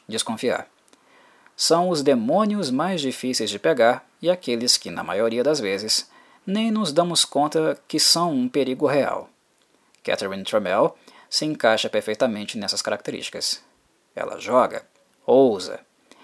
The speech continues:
apenas para ver até onde ela pode chegar. Psicóloga de formação, ela é órfã devido a um acidente suspeito com os pais, o qual a deixou milionária.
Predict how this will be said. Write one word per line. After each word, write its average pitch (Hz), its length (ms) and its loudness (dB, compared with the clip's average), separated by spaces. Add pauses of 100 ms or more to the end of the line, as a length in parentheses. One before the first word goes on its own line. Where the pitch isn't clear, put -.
(240)
apenas 202 480 2
para 208 220 4
ver 120 320 0
até 202 400 0
onde 131 380 0
ela 139 180 2
pode - 260 -4
chegar. - 400 -2 (1300)
Psicóloga 135 580 4
de - 100 -10
formação, 220 580 4 (460)
ela 185 140 6
é 170 100 10
órfã 175 340 8
devido 139 440 6
a 131 40 10
um 131 220 4
acidente 139 480 2
suspeito - 840 2 (180)
com 98 160 -4
os - 160 0
pais, 107 480 4 (460)
o 117 100 -2
qual 123 640 6
a 127 120 4
deixou 135 480 -2
milionária. 139 680 -6